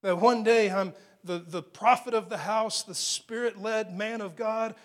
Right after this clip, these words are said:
who's sensitive to the direction of the Holy Spirit, and the next day I'm a total grouch, stressed out, wondering how this is gonna get done and that's gonna get done, and oh, look, great, they're calling again. I know what that means.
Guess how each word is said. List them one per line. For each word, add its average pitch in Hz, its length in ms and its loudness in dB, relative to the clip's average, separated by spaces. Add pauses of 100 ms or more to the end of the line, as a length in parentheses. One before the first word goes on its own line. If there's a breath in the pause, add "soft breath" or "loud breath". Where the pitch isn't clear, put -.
who's 208 200 -6
sensitive 240 460 -4
to 220 120 -12
the 214 120 -8
direction 220 480 -6
of 220 80 -6
the 214 100 -4
Holy 220 240 -6
Spirit, 220 380 -4 (180 loud breath)
and 208 140 -4
the 196 40 -6
next 220 300 -6
day 220 220 2
I'm 190 140 0
a 170 80 -8
total 240 580 -12 (200 loud breath)
grouch, 175 640 -2 (180 soft breath)
stressed 220 520 -2
out, 208 300 6
wondering 208 400 -2
how 208 240 0
this 220 200 -2
is 202 80 -10
gonna 214 220 -8
get 208 220 -8
done 208 180 -4
and 185 100 -8
that's 202 180 -2
gonna 214 120 -10
get 202 200 -12
done, 214 180 -6
and 185 80 -10
oh, 196 100 -6
look, 180 300 -6
great, 170 240 -4
they're 190 160 -6
calling 147 340 -6
again. 143 380 -12 (200 soft breath)
I 139 100 -14
know 175 120 -4
what 190 160 -2
that 190 240 -2
means. 143 460 -14